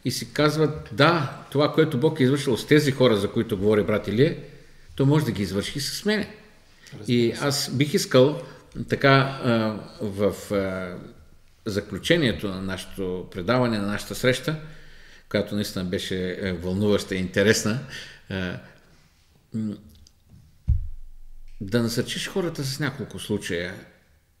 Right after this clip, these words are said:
Speaker 1: да ги призовеш да се молиш за, за тяхното изцеление. Защото всякакви, телевизията е такова нещо, че,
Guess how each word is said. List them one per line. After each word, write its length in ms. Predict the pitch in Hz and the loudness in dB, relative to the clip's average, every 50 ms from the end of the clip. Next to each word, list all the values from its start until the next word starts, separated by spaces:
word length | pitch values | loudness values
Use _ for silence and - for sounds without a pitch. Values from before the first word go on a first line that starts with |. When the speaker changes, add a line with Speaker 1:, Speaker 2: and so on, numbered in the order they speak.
| _ _ _ _ - - - - - - - - - - - - - - - - - - - - - | _ _ _ _ -20 -20 -18 -18 -18 -16 -18 -20 -20 -20 -20 -20 -20 -20 -20 -20 -20 -20 -20 -12 -6
Speaker 1:
да 120 | 113 123 | -2 -2
ги 160 | 123 117 113 117 | -2 -2 -2 -4
призовеш 380 | - 127 120 147 151 151 - | -6 -4 -2 -2 -2 -2 -2
да 120 | 147 139 135 | -4 -2 2
се 120 | - - | 2 2
молиш 300 | 127 131 127 123 117 107 | 4 2 2 0 -2 -2
за, 280 | - - 120 113 107 - | -2 0 0 0 0 0
за 180 | 110 101 107 95 | -4 -6 -6 -4
тяхното 420 | - 104 - 104 98 90 - 92 | -2 -4 -4 -4 -6 -8 -6 -8
изцеление. 540 | 90 - - - 85 82 82 82 82 85 - - - _ _ _ _ _ _ | -8 -8 -6 -6 -6 -6 -6 -10 -10 -14 -14 -16 -20 _ _ _ _ _ _
Защото 480 | - 123 120 - - 127 - - - 113 | -12 -10 -8 -4 -6 -6 -6 -6 -10 -10
всякакви, 840 | - - - - - 220 - - - - - - 113 101 85 - - - - - - - _ _ _ _ _ _ _ _ _ - - 123 120 - | -10 -10 -10 -4 -2 -2 -2 -2 -8 -10 -4 -2 0 0 0 -4 -10 -18 -20 -20 -20 -20 _ _ _ _ _ _ _ _ _ -6 -4 -4 -4 0
телевизията 480 | 139 151 180 196 180 185 160 - 147 | 0 2 2 4 6 6 6 8 6
е 80 | 127 120 | 6 6
такова 400 | - 131 - - 190 170 151 131 | 6 0 2 2 2 4 6 4
нещо, 360 | 123 147 151 151 - - 135 | 4 4 2 2 -2 -8 -10
че, 300 | - - 131 120 113 113 | -6 -2 -2 -2 -2 -2